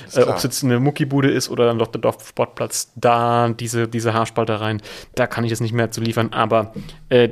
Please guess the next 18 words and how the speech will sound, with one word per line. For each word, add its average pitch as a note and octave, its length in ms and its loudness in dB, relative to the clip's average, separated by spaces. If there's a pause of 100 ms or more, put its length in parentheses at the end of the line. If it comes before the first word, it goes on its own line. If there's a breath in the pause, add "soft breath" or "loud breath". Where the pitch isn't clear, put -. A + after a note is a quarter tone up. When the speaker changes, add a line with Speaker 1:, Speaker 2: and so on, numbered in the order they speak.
Speaker 2:
dem B2 240 2
ist C3+ 180 2
so. G#2+ 220 2 (400 loud breath)
Nun, D#3 460 6 (880)
es C#3 180 0
gibt G3+ 160 4
auch F#3+ 100 6
mittlerweile E3 520 4
auf D3 80 2
dem D3 100 -2
Betzenberg E3+ 520 2
die D3+ 100 0
ersten D#3+ 560 -2
Personal-News D3 1200 2
für - 100 -8
die D3 100 -6
kommende D#3 500 -2
Saison, D3 720 2